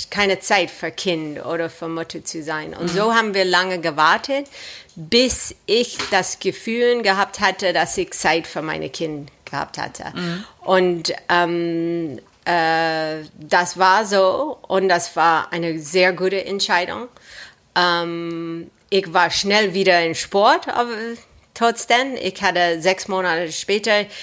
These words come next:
Speaker 1: in Kentucky der Weltmeisterschaft geritten und Gold gewonnen mit der,
Speaker 2: Ja.
Speaker 1: der Mannschaft, ähm, mit Brian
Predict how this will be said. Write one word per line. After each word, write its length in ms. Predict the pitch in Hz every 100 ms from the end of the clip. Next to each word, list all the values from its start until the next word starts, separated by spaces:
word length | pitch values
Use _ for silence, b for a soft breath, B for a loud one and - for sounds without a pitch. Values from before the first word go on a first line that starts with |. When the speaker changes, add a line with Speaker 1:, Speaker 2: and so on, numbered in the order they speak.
| B
Speaker 1:
in 180 | - 190
Kentucky 520 | 190 175 180 202 220
der 140 | 185 165
Weltmeisterschaft 1120 | 185 196 202 208 - 208 - 208 208 - -
geritten 440 | 208 196 202 208
und 240 | 202 175 160
Gold 520 | 185 185 196 202 -
gewonnen 420 | 180 165 185 214
mit 160 | 226 220 - -
der, 340 | 214 196 202 202 B -
Speaker 2:
Ja. 160 | 208
Speaker 1:
der 120 | 190 202
Mannschaft, 680 | 196 214 220 226 240 - - B B - -
ähm, 540 | 190 180 180 185 185
mit 200 | 208 196
Brian 640 | 190 208 185 175 196 247